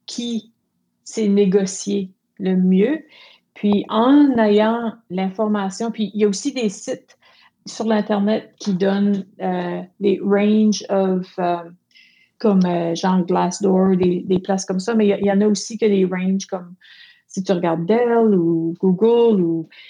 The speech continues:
Facebook, ces, ces places-là, tu pourras voir comme à un tel niveau, le salaire est de cent mille à cent quarante mille. Donc,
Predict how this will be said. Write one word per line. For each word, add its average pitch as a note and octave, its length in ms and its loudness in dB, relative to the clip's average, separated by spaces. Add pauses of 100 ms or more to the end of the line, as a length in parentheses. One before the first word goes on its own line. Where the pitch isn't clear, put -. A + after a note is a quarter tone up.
(180)
Facebook, A3+ 560 2
ces, G3 320 0
ces F#3 280 0
places-là, A3 680 -2 (460)
tu - 120 -20
pourras F#3+ 200 -6
voir G3+ 320 -4
comme F#3 500 -6
à F#3+ 80 -10
un F#3 80 -6
tel G3 260 -4
niveau, G#3 560 0 (880)
le F#3+ 140 -4
salaire F#3+ 440 -2
est F#3+ 140 -2
de F3 420 -4
cent F#3+ 240 -6
mille G#3 380 0
à F3+ 280 -4
cent F#3 200 -10
quarante F#3+ 300 -10
mille. G3+ 260 -6
Donc, F3+ 260 -8